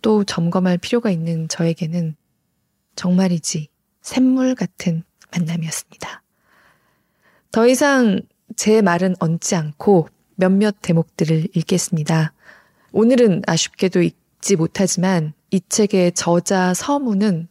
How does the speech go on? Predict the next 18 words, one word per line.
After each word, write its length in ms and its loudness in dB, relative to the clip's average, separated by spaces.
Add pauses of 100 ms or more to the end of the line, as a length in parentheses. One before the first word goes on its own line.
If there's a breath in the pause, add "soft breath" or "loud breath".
(100)
정말 480 -2 (400 loud breath)
저작거리에 760 0
걸어서 560 -2 (220)
오가는 340 0
사람들과 500 -2
함께 440 -2 (240)
같이 360 -6
읽고 460 -2
싶은 420 -6 (340 loud breath)
그런 240 -4
글이에요. 580 -4 (720 loud breath)
제가 260 2
읽을 240 4
수 120 -2
있는 180 2
정해진 440 0
분량이 360 0
있는데 600 -2